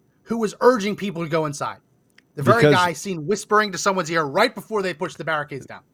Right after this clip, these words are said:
Speaker 2: But we know why.
Speaker 1: He's the only one with constitutional rights.
Speaker 2: Right,
Speaker 1: He's the
Speaker 2: only
Speaker 1: only one
Speaker 2: one.
Speaker 1: exercising his free speech.
Speaker 2: Right.
Speaker 1: Everyone else was a terrorist.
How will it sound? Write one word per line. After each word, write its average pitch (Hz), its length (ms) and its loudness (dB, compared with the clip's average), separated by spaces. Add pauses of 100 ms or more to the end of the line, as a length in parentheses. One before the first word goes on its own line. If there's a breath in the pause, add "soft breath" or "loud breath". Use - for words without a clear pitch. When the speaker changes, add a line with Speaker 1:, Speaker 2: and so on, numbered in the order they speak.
Speaker 2:
But 107 260 -10
we 156 160 4
know 185 180 8
why. 151 200 0
Speaker 1:
He's 247 140 -2
the 302 120 6
only 330 160 8
one 294 220 4
with 277 100 -4
constitutional 240 580 0
rights. - 360 -6 (100)
Speaker 2:
Right, 117 160 4
Speaker 1:
He's 262 140 -2
the - 80 4
Speaker 2:
only 294 120 8
Speaker 1:
only 285 80 4
one 254 80 2
Speaker 2:
one. 240 80 6
Speaker 1:
exercising 214 480 0
his 185 120 -8
free 185 160 -6
speech. 135 240 -12
Speaker 2:
Right. 104 200 0 (180)
Speaker 1:
Everyone 240 280 0
else 220 180 2
was 185 80 -14
a 170 60 -10
terrorist. 131 420 -10